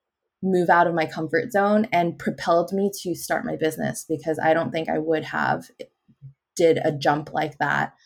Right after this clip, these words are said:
Um, I quit my corporate job with no plan. And so, um, I don't think I would have done that without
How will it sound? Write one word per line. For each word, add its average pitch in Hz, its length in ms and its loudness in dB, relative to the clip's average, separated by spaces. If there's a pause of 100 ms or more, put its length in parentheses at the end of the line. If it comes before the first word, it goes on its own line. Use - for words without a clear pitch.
(360)
Um, 160 340 -2
I 170 120 2
quit - 280 0
my 151 120 0
corporate - 400 -6
job 151 300 2
with 147 120 0
no 147 140 -2
plan. 139 560 -6
And 156 200 -6
so, 151 460 2 (400)
um, 151 360 0
I 165 120 6
don't 165 200 0
think 160 180 0
I 151 60 6
would 156 140 4
have 151 140 -4
done 147 200 2
that 147 220 0
without 151 480 -2